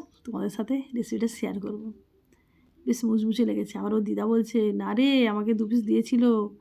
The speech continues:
খুব সুন্দর খেতে, খেয়ে দেখিস।"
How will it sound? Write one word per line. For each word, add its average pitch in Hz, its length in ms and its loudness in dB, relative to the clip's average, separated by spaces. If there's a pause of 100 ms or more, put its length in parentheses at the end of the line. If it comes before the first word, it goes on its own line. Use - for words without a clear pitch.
(320)
খুব 254 180 0
সুন্দর 226 320 4
খেতে, 208 280 -2 (880)
খেয়ে 233 220 2
দেখিস।" 254 340 2